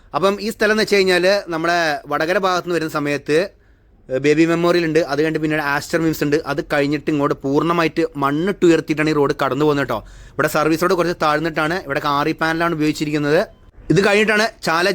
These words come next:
ജംഗ്ഷൻ വന്നിരിക്കുന്നത്. ചാല ജംഗ്ഷൻ നല്ലൊരു വളവുള്ള സ്ഥലമായിരുന്നു, അവിടെ ചെറുതായിട്ടൊന്ന് വളവ് കുറച്ചിട്ടുണ്ട്. അണ്ടർപാസിൻ്റെ പണി പൂർത്തീകരിച്ചിട്ടുണ്ട്. ഒരു ഭാഗത്തുള്ള അപ്രോച്ച് റോഡിൻ്റെ വർക്കുകൾ നടന്നുകൊണ്ടിരിക്കുകയാണ്, പൂർണ്ണമായി കഴിഞ്ഞിട്ടില്ല. സർവീസ് റോഡ് രണ്ടും പണികൾ കഴിഞ്ഞിട്ടില്ല,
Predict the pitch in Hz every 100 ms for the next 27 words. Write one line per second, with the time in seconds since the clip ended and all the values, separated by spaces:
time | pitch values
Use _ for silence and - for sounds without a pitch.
0 | 165 165 - 190 170 160 156 151 156 202
1 | - - 143 165 165 160 156 190 214 -
2 | 151 156 175 156 151 165 180 180 156 151
3 | 156 151 143 180 - 131 139 - 139 147
4 | 175 185 190 156 175 156 139 151 147 160
5 | - - - - 160 196 196 214 202 220
6 | 196 202 - 175 - 180 185 185 165 175
7 | 196 160 196 214 214 214 208 170 - 185
8 | 196 196 214 190 160 - 180 156 147 156
9 | 208 214 185 185 - 151 170 190 - 147
10 | 151 180 185 156 190 - - - - -
11 | 175 196 233 240 247 262 254 _ _ _
12 | 156 175 190 185 240 - - 160 170 190
13 | 190 165 160 165 165 156